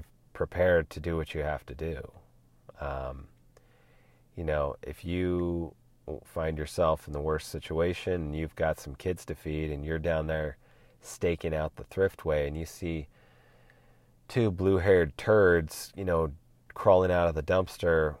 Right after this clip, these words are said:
with the Primo salami and, uh, you know, the pouches of baby food,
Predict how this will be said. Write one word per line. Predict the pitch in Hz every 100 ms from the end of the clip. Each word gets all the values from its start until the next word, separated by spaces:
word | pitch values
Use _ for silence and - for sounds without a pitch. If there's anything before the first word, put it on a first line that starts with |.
| -
with | 98 -
the |
Primo | - - 101 98 95 87
salami | - 85 80 87 90 87 85 80 - _ _ _
and, | - 82 78 78 76
uh, | 80 76 73 71 67 -
you | 95
know, | 82 73
the | 69
pouches | - 95 95 87 76
of | 67
baby | 78 87 92
food, | 82 73 71 67